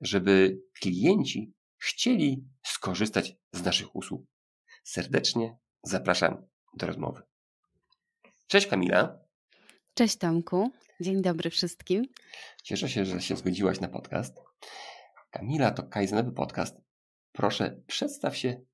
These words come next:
Speaker 1: w dwóch zdaniach.
Speaker 2: Projektantka treści, tak mogę sobie powiedzieć, producentka treści multimedialnych, y, pasjonatka prostego języka,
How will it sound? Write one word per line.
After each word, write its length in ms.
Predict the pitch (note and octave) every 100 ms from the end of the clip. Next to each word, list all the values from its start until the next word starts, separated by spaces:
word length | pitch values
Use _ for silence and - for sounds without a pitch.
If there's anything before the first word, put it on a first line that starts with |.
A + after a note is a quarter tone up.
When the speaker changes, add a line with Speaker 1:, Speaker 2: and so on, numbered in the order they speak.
| _
Speaker 1:
w 60 | C3
dwóch 260 | E3+ B3 B2+
zdaniach. 380 | F3+ F3 F#2 - _ _ _ _ _ _ _ - - - - - - _ _ _ _ _ _ _ _
Speaker 2:
Projektantka 760 | - C#4 E4 E4 C4+ B3 - G3
treści, 720 | - E3 D#3 - - E3+ A#3 A3 -
tak 180 | F3+
mogę 260 | F#3+ F3 F#3
sobie 200 | - F3
powiedzieć, 520 | F3+ F3 E3+ F3 A3
producentka 720 | - G3+ F3+ - G3 F#3+ F#3
treści 400 | F3 F#3 F3+ -
multimedialnych, 1300 | F#3 F#3+ F#3+ F3+ F3 F3+ F#3 G3 A3+ D4+ D#4 - -
y, 320 | A#3 A#3 A#3 A#3 A#3 _
pasjonatka 840 | C4+ C4 - A#3+ A3+ A#3 - G#3 G#3
prostego 560 | - G3+ - F#3+ F3+
języka, 800 | F3 F3 F3+ F3 F3 - G3 G#3